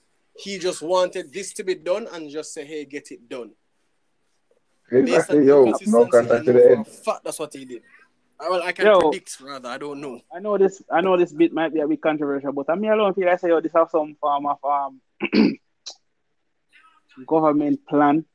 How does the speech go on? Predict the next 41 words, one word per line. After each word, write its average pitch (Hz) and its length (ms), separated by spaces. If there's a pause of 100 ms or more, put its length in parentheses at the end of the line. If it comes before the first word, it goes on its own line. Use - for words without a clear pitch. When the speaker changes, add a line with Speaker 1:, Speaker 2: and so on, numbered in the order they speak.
(2000)
Speaker 2:
<laughs> 233 200
Speaker 3:
Not 175 280
from 180 320
Vlandis, 170 420
but, 147 320
like, 147 200 (180)
somebody 175 260 (120)
outside 165 460
just 151 140
a 139 80
look 151 140 (200)
at, - 80 (680)
"Oh, 139 200
we - 100
need 151 180
to 156 80
do 143 220
this 135 140
because, 139 420
oh, 139 300 (260)
we 143 80
don't 143 220
like 143 200
what's 135 200
happening 143 360
to 135 140
our 131 160
players," 139 300
or 127 80
some 131 280
bullshit 139 400
like 143 200
that. 269 120 (200)
I 208 80
mean, 415 100
I 392 60
don't 311 180
feel 294 160
that. 254 140 (640)
I, 240 140
I, 240 160